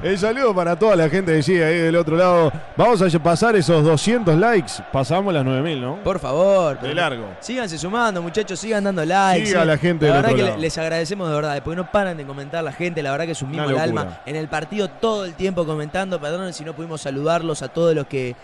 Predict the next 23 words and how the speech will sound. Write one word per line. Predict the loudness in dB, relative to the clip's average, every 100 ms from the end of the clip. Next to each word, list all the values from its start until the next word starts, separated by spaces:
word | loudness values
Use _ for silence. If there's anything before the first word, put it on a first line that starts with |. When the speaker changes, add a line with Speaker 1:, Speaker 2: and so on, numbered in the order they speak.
| -20 -6
Speaker 2:
los | -4
que | -4
se | -4
pasaron | -4 0 0 0
por | -2
la | -2
transmisión, | -4 -4 -4 -2
porque | -2 -4
fue | -6
una, | -6
un | -8 -10 -12
encuentro, | -10 -6 -2 -2 -2 -6 -20 -20 -16
eh, | -14 -14 -12
la | -10
verdad, | -6 -4 -4
demente. | -8 -10 -12 -14 -18 -20 -20 -10
Speaker 1:
Usted | -2 0 2
sabe | 4 4
de | 2
que | -2
Freddy | -4 -2 -2
hablamos, | -2 -2 -2 -2
¿no? | -2 -4 -6 -12